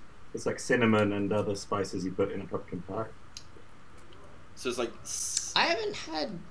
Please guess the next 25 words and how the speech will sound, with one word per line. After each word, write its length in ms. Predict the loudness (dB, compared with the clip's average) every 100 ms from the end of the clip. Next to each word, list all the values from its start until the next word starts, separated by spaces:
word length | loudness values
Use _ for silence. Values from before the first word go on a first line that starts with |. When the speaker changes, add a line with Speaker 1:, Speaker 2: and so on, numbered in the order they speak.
| -12 0
Speaker 3:
pumpkin 360 | 2 4 0 2
pie, 360 | 6 6 6
so 220 | 2 2
I 140 | 2 4
can't 360 | 4 2 0
make 380 | -4 0 0 0
the 80 | -2
comparison, 800 | -2 -2 2 4 4 2 0 -4
but 160 | -4 -2
it, 180 | -2 -2
it 160 | -2 -4
could 440 | 4 4 4 0
be 260 | 2 2 2
that 200 | 0 0
what 160 | 0 0
I 120 | 0
tasted 520 | 0 0 0 0 -2
was 220 | -2 0
more 160 | 0 -4
akin 260 | -4 -6 -6
to 80 |
pumpkin 380 | -6 -6 -4 -6
pie 240 | -4 -4 -2
than 160 | -4
pumpkin. 480 | -4 -4 -4 -10 -12